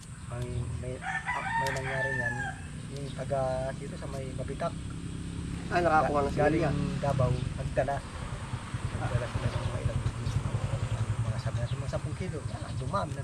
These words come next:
Speaker 1: dumami.
Speaker 2: Ay, di parami-parami po ito.
Speaker 1: Oo.
Speaker 2: Ito nga ay nagsimula lang ay sampung kilo, ah.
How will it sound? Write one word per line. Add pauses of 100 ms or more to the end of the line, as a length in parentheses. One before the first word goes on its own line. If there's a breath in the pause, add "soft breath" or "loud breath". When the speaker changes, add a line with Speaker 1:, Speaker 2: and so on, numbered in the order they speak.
Speaker 1:
dumami. (180)
Speaker 2:
Ay,
di
parami-parami
po
ito. (160)
Speaker 1:
Oo. (480)
Speaker 2:
Ito
nga
ay
nagsimula
lang
ay
sampung
kilo,
ah.